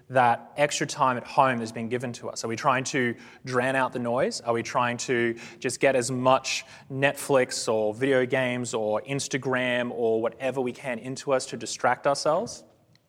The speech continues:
Or are we allowing it to be a time of contemplation, of reflection, of prayer,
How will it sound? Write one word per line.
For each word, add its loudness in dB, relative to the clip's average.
Or 6
are 6
we 2
allowing 4
it -6
to -14
be -2
a -2
time 0
of -8
contemplation, -2
of -12
reflection, -4
of -14
prayer, 2